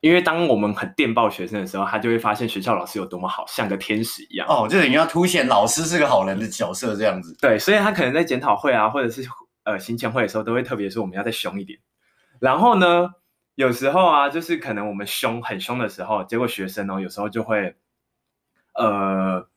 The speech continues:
Speaker 2: 玻璃心碎。
Speaker 1: 对，玻璃心碎。
Speaker 2: <laughs>
Speaker 1: 他可能我们早上刚电完学生，中午只要一有时间给他们用电话，然后结果我们下午就接到电话。对，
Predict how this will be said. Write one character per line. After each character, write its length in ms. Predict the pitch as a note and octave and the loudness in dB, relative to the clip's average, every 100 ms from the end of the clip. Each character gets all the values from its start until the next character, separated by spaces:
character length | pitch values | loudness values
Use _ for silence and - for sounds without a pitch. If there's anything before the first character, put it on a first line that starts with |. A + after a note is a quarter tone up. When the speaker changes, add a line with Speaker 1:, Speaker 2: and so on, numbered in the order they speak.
| - | -4
Speaker 2:
玻 160 | C3+ | 0
璃 120 | B2 G#2+ | 2 0
心 240 | A2 G2+ | -2 -4
碎。 200 | F#2+ G#2+ | -4 -4
Speaker 1:
对， 260 | - F#2+ - | -2 -2 2
玻 160 | A#2 | 4
璃 140 | A2 F#2+ | 4 4
心 160 | G2 | 2
碎。 140 | A2+ G2+ | 2 4
Speaker 2:
<laughs> 40 | |
Speaker 1:
他 140 | D3 | 2
可 100 | E3+ | 2
能 100 | C3+ | 2
我 60 | A#2 | 2
们 100 | A#2 | 2
早 140 | - | 0
上 260 | - D3 B2 | 0 -2 -2
刚 220 | C3+ C3 | -2 0
电 140 | C#3 B2 | 0 0
完 160 | F#2+ | -2
学 160 | F#2 F#2+ | -4 -6
生， 240 | G2+ A2 | -6 -4
中 220 | A2+ D#3 D3+ | 2 2 2
午 20 | |
只 100 | A#2+ | 2
要 140 | A2 | 2
一 60 | E3+ | 4
有 100 | B2 | 2
时 160 | G#2+ G#2+ | 0 -2
间 120 | B2 | -4
给 80 | A2 | 0
他 60 | A2+ | 0
们 80 | |
用 160 | B2+ B2 | 2 2
电 180 | B2 F#2+ | 0 0
话， 280 | G2+ F#2 - - - | -2 -2 -4 -20 -6
然 140 | A#2 C3+ | 2 4
后 120 | D3+ | 4
结 140 | D3 | 2
果 100 | C#3 | 0
我 20 | A2+ | -2
们 40 | |
下 220 | - C3 | 0 0
午 40 | G2 | 0
就 100 | A2+ | -2
接 160 | G#2+ | 0
到 80 | G#2 | 2
电 180 | G#2 F#2 | 0 -4
话。 240 | F#2+ D#2+ - _ _ _ _ _ | -6 -8 -12 _ _ _ _ _
对， 280 | G2 F2 | -8 -8